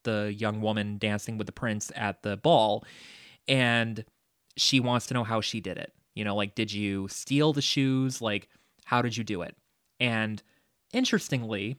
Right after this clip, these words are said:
I don't know if I would call this a plot hole or not, but interestingly, even though the fairy godmother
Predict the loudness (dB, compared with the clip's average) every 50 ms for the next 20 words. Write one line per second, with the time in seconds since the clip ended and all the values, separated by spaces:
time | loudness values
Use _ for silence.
0 | _ _ _ _ -4 -2 0 0 0 2 2 0 0 0 0 0 0 -2 -4 -4
1 | -2 -2 -2 -4 -6 -8 -4 0 2 2 2 2 0 -2 -2 -2 -2 -2 -2 -2
2 | -2 -2 -2 -2 0 2 2 2 0 -4 -12 -20 _ _ _ _ _ _ _ 0
3 | 0 2 2 0 -2 0 -2 -2 -2 0 0 0 0 -2 -4 -6 _ _ _ _
4 | 2 4 4 6 6 4 4 4 6 6 6 6 6 4 4 2 0 -2 0 0
5 | 2 2 2 0 0 2 2 2 2 2 0 0 0 0 0 -2 -2 -2 -4